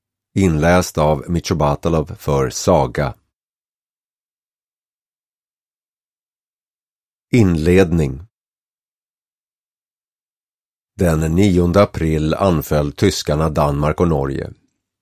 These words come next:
Huvuddelen av de svenska arméförbanden befann sig då i övre Norrland på grund av vinterkriget mellan Sovjet och Finland. En stor del av det svenska luftvärnet hade sänts till Finland.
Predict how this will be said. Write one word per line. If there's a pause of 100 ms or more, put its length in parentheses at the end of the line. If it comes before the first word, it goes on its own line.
(540)
Huvuddelen
av
de
svenska
arméförbanden
befann
sig
då
i
övre
Norrland
på
grund
av
vinterkriget
mellan
Sovjet
och
Finland. (2250)
En
stor
del
av
det
svenska
luftvärnet
hade
sänts
till
Finland.